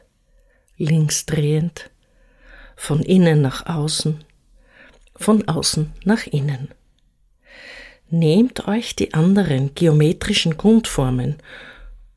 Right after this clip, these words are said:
um mit der Spirale zu experimentieren. Ihr habt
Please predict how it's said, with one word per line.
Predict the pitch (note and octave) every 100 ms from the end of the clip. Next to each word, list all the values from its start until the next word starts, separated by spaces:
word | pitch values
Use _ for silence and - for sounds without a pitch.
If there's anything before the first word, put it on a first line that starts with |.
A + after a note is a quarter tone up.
| _
um | - A#3+ D4
mit | A3+ -
der | F#3+
Spirale | - - E3+ C#3 C3 C#3 D3 -
zu | - -
experimentieren. | - - - E3 E3 E3+ D#3 - C#3 C#3+ D3+ D3 _ - - - - - _ - - - - - - - _ - -
Ihr | - E3+
habt | D3 F#3+ - -